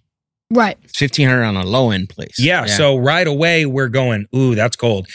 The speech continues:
Speaker 2: Yeah.
Speaker 3: And that's really the gold rush right now. I-, if I was a, an investor and I was working an area, I'd go, "Okay, I need to teach myself very quickly how to do a sub two or wraparound mortgage,
Speaker 2: Mm-hmm.
Speaker 3: how to do a, a seller finance,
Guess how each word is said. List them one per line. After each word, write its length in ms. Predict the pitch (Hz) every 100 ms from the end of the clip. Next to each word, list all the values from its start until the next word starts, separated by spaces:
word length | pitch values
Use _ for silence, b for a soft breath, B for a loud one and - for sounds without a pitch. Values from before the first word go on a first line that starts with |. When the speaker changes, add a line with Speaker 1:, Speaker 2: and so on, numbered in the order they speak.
| B
Speaker 2:
Yeah. 80 | 95
Speaker 3:
And 60 |
that's 180 | 180 202
really 200 | 196 170
the 100 | 139
gold 240 | 131 147 143
rush 240 | 131 -
right 180 | 135 123
now. 300 | 135 123 120
I-, 40 |
if 340 | 123 123 131 156
I 120 | 175
was 200 | 175 135
a, 320 | 147 139 123
an 140 | 135 131
investor 440 | 120 139 135 139
and 80 | 123
I 40 | 127
was 120 | 113
working 340 | 127 113 123
an 100 | 113
area, 320 | 120 120 107 104
I'd 200 | 131 127
go, 200 | 110 110
"Okay, 240 | 135 127
I 160 | 101 143
need 160 | 175
to 80 | 147
teach 240 | - 151 139
myself 300 | 123 120 104
very 220 | 131 156
quickly 300 | 147 - 127
how 80 | 127
to 80 | 113
do 100 | 110
a 40 |
sub 280 | - 143 139
two 140 | 156
or 100 | 139
wraparound 400 | 113 120 143 139
mortgage, 440 | 135 117 110 107 - B
Speaker 2:
Mm-hmm. 260 | 104 95 98
Speaker 3:
how 80 | 135
to 60 |
do 200 | 147 147 123 - -
a, 80 | 120
a 80 |
seller 320 | - 143 143 127
finance, 600 | - 135 156 175 -